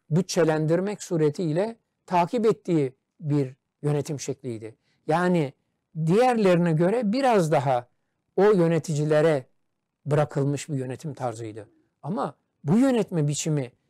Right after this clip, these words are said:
sadece kendi, e, sınırlarının içerisinde değil, aynı zamanda,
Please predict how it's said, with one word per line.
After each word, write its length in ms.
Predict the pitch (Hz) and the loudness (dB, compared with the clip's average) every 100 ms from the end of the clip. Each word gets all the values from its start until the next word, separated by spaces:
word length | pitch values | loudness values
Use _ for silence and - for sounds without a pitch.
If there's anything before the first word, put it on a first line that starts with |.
| _ | _
sadece 640 | - 156 165 160 147 147 139 | -8 2 4 4 4 2 0
kendi, 580 | - 143 143 151 143 - _ _ _ - | -2 -4 0 2 0 -2 _ _ _ -10
e, 540 | 147 131 127 123 123 - _ _ _ | -4 -2 -2 -2 -6 -12 _ _ _
sınırlarının 760 | - 156 151 147 147 143 151 147 | -4 0 2 4 4 2 0 -2
içerisinde 760 | 156 151 139 - 147 139 143 | -6 -4 -4 -4 -4 0 0
değil, 220 | 190 170 135 | 2 0 -2
aynı 300 | 143 143 147 | -2 -2 0
zamanda, 600 | 151 151 151 147 147 | 0 0 2 2 2